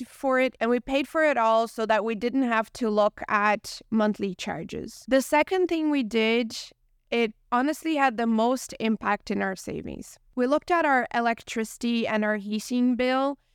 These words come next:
and decided it was time to move to a better,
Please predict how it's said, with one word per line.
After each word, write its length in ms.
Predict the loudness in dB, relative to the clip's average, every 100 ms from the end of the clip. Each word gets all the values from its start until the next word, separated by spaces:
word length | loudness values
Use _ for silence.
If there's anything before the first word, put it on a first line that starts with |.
| _
and 160 | -2 0
decided 560 | 0 0 0 2 -2 -2
it 240 | 0 0
was 240 | 0 -2 -4
time 440 | -6 -2 0 0
to 200 | -2 0
move 420 | 2 2 0 -4 -10
to 360 | -6 -2 -2 -2
a 100 | -4
better, 720 | 0 0 2 0 0 0 -4